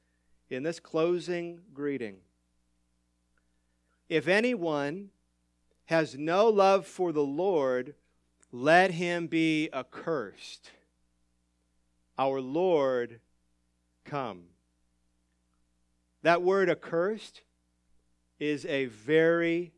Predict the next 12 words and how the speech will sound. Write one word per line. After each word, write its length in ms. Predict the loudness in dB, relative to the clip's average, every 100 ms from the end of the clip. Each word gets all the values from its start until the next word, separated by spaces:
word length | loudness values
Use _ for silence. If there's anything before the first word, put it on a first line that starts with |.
| _ _
strong 880 | -20 -20 -12 -6 -2 -2 -2 -6 -10 _ _ _ _ _ _
word. 640 | -10 -8 -8 -10 -16 -20 _ _ _ _ _ _ _ _ _ _ _ _ -10
The 120 | -6
word 440 | -2 0 2 0
is 480 | 0 2 2 0 -8 -10 -4
anathema, 920 | -2 0 0 0 -6 -10 -10 -14 -16 _ _ _ _ _ _ _ _ _ _ _ _ _ _ _ _ -2
and 200 | 0 0
it 120 | -2
means 480 | -4 -4 -6 -10 -20 _ _ -8
damned 680 | -4 -4 -4 -6 -10 -12 -14 _ _ _ _ -18
to 200 | -14 -10
hell. 400 | -8 -10 -12